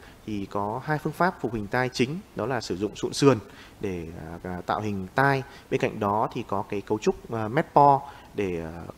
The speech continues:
cũng tạo hình, ờ, để phục vụ cho mục đích là tạo hình tai. Thì, à, hai, ngoài hai phương pháp trên thì phương pháp phục hình hàm mặt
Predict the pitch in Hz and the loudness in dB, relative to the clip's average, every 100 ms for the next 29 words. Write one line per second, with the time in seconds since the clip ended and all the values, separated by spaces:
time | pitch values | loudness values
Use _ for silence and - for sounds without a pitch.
0 | - - 196 202 - 117 101 101 98 95 | -8 -6 -4 0 0 0 -2 -4 -4 -4
1 | 98 95 - 113 95 110 113 - 131 120 | -6 -8 -4 -4 -2 -2 -2 -2 -4 -6
2 | 104 151 120 104 107 95 123 127 120 - | -6 -6 -4 -4 -4 0 2 2 -2 -12
3 | - - 127 110 - - - 117 131 165 | -20 -4 -2 0 -4 -14 -14 -2 4 4
4 | 143 127 131 170 190 185 165 156 131 107 | 8 6 6 0 -2 4 6 6 4 -2
5 | 139 135 165 135 120 107 107 110 113 | -2 0 0 0 0 -2 -6 -4 0